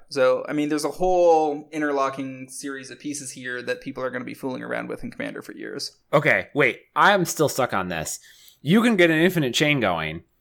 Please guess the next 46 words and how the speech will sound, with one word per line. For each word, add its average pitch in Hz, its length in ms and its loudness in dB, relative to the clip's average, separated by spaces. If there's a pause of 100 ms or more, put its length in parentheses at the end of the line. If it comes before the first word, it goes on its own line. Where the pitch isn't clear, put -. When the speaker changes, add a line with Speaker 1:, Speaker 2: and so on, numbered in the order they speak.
(200)
Speaker 2:
because 135 420 4
the 127 140 0
five 147 340 2
five 175 220 -2
elemental 143 760 2
will 113 200 2
create 110 720 0
a, 104 600 0 (140)
a 117 80 0
Risen 113 260 2
Reef 131 260 2
trigger 87 420 -2
who 110 120 -2
can 110 140 -4
put 117 120 -2
a 110 40 4
land 120 320 0
in 110 80 0
the 92 80 -4
play, 85 500 -2 (200)
who 123 80 0
will 120 120 4
trigger 113 560 0
the 98 480 0
landfall 110 480 0
trigger. 82 460 -6 (220)
And 117 120 2
if 107 120 -4
you 143 140 2
have, 135 340 2 (600)
like, 107 220 -4
Sensei's 131 680 0
top 87 260 -2
in 85 140 -8
play 80 340 -4
and 104 160 -4
you 120 120 2
can 113 140 -2
keep - 280 -4
finding 113 420 0
one 107 220 0
mana, 98 500 0
you 110 160 0
can 143 100 0
just 123 220 -2
keep - 320 -8